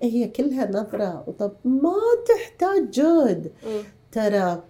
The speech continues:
Speaker 1: المحبة وإظهارها ما يحتاج
Speaker 2: مم.
Speaker 1: جهد. يحتاج بس تقول لك، تحسسينها، سواء مثل ما قلتي برسالة أو
Speaker 2: مم.
Speaker 1: وجود،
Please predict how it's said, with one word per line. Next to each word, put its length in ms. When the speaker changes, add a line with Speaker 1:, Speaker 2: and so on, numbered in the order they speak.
Speaker 1:
المحبة 920
وإظهارها 800
ما 220
يحتاج 460
Speaker 2:
مم. 60
Speaker 1:
جهد. 380
يحتاج 440
بس 160
تقول 640
لك، 220
تحسسينها، 920
سواء 500
مثل 340
ما 160
قلتي 320
برسالة 640
أو 240
Speaker 2:
مم. 120
Speaker 1:
وجود، 540